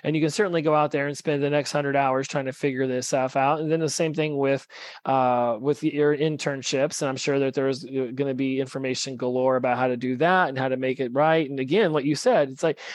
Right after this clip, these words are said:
when you go to these success centers, when you go to your high school guidance counselor, when you go to your, your student, uh, your, your student counselor in college, you are limited based on what they know. And are they putting in as much effort around your certain,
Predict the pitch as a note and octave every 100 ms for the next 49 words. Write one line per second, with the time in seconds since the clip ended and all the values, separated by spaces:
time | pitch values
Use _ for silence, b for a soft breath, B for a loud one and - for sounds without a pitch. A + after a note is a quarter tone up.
0 | B - E3+ F3+ C#3+ F#3 A#3 A#3+ G#3 F3
1 | - - - D#3 - F3 - C#3 B2 C3+
2 | C3+ C3+ D#3+ G#3 G3 E3+ D3+ C3+ B B
3 | - D#3+ - D#3+ D3+ C3 C#3+ D#3 D3 C#3+
4 | - C#3+ C3 C3+ C3 C3+ D3 E3+ D#3+ D3
5 | D3 C3+ A#2+ C3+ C3 - E3+ D3 C#3 B2+
6 | B2+ C3+ C3 C3 B2+ C3 C#3 C3+ B2 C#3
7 | B2+ E3 D3 A#2+ - C#3+ C3+ D3 C#3 C3+
8 | C3 - D#3 D3 B2+ - B B B D3+
9 | A3+ C4+ A#3 A3+ G#3 E3+ F#3 F3 E3+ E3
10 | D3+ D#3+ D3+ B2 - C3+ D3+ D#3 F#3 F#3+
11 | G3 F#3+ F3 D3 F3 E3 E3+ F3 F3 -
12 | D3 D3 D3+ D3 B2+ D3+ D#3 C#3+ - D3+
13 | C#3 C#3 C3+ B2